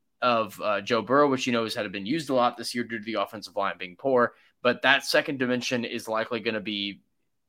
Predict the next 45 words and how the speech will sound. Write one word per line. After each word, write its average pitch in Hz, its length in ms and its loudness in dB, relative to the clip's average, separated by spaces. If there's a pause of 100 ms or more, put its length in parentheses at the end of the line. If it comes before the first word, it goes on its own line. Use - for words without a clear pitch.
(180)
is, 131 160 -4 (140)
uh, 139 80 0 (160)
could 208 240 6
be 151 160 4
gone, 120 400 8
but 104 180 -6
will 117 300 0
most 117 260 2
certainly 135 420 4
be 113 120 -6
limited 107 560 -2
to 110 140 -4
a - 20 0
lot 104 240 -2
more 107 160 -2
of 101 80 -10
what 101 160 -6
they'll 98 160 -4
usually 98 460 -8
do. 110 280 0 (540)
Now, 202 260 12
of 196 120 10
course, 190 340 6
T 175 160 0
Higgins 143 440 6
and 135 200 -2
Ja'Marr 127 320 2
Chase 117 340 -4
will 113 120 -2
be 113 180 -2
out 104 320 0
flying 104 460 -2
on 98 160 -6
the 95 80 -12
side, 143 420 8
so 113 240 2
they 113 80 -4
won't, 113 300 -4
like, 101 240 -8
they 107 100 -8
won't 101 260 -10
have 98 140 -8
any 92 140 -10
offense, 120 480 2
but 101 320 -4